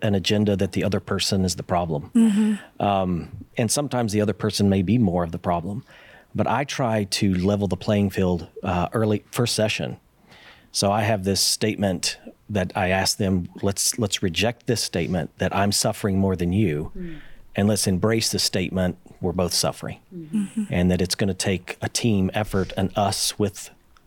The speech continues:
Speaker 1: the help of the Lord to pull out of this."
Speaker 2: Mm-hmm.
Speaker 1: Um, and the us is like your marriage. Your marriage needs your help. And if you both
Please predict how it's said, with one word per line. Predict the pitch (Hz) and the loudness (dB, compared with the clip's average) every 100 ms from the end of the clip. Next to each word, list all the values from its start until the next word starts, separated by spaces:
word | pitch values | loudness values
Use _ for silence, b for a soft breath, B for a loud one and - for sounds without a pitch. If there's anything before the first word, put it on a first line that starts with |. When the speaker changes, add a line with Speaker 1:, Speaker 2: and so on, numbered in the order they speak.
| - | -6
Speaker 1:
the | 82 | -2
help | 107 95 | -2 -4
of | 85 | -4
the | 85 | 0
Lord | 101 139 95 - B B B B _ | 2 2 0 -6 B B B B _
to | - | -6
pull | - 95 | 0 0
out | 92 | 2
of | 87 | 0
this." | 90 98 - - | -6 -6 -6 -2
Speaker 2:
Mm-hmm. | 226 196 | -2 0
Speaker 1:
Um, | 98 87 85 - | 2 0 -2 -2
and | 101 | 0
the | 98 | 2
us | - 110 95 | 2 0 0
is | - 101 | -2 0
like | 95 - _ - | -2 -4 _ -8
your | - 101 | -2 0
marriage. | 95 110 98 - - - | 2 2 0 -2 -4 -2
Your | 92 | 0
marriage | 95 104 101 101 | 2 2 0 -2
needs | 92 | -2
your | 90 | -2
help. | 82 123 117 - | -2 -2 -2 -4
And | - 98 | -4 -2
if | 95 101 | 0 0
you | |
both | 92 101 90 | 0 0 0